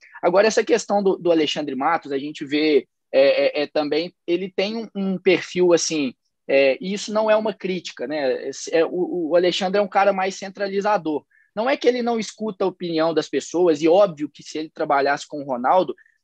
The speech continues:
ele escutaria e precisaria do aval do Ronaldo, que é quem coloca o dinheiro, mas o Alexandre Matos é um cara que toma mais decisões, né? A gente vê isso ao longo da, da, da carreira dele, é um cara que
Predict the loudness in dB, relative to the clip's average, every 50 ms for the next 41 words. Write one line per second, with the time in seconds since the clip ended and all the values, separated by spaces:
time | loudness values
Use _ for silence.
0 | -2 0 0 0 0 -2 0 -4 -2 0 2 2 2 2 2 2 0 0 0 -2
1 | 0 0 0 0 -2 -4 -2 0 0 0 0 -2 -2 -2 -2 -2 -2 -2 -2 0
2 | -2 -2 -2 -4 -4 -4 -6 -8 -10 -12 -12 -12 -8 -6 -6 -6 -6 -8 -10 -10
3 | -10 -10 _ -12 -12 -12 -8 -2 0 2 2 2 0 0 -2 -8 -8 -8 -6 -2
4 | 0 0 0 0 -2 _ _ _ _ -20 -10 -2 0 2 2 4 2 2 2 0
5 | 0 -4 -4 -2 0 2 2 0 0 -2 -4 -4 -4 -2 -2 -2 -2 -2 -2 -6
6 | -8 -12 -12 -12 _ -4 -4 -2 -2 -2 -2 -2 0 0 0 0 -2 -4 -4 -4
7 | -10 -10 -6 -6 -6 -6 -8 -8 -4 -4 -4 -4 _ _ _ _ -8 -6 -4 -4
8 | -4 -4 -4 2 4 4 4 4 2 0 2 2 2 4 2 2 2 0 2 4
9 | 6 6 6 4 2 0 _ _ _ _ -2 0 0 0 0 -2 -4 -6 -4 -2
10 | -2 -2 -2 -4 -4 -4 -4 -6 -6 -6 -4 -4 -2 -4 -6 -6 -4 -6 -4 -4
11 | -4 -6 -6 -10 -10 -10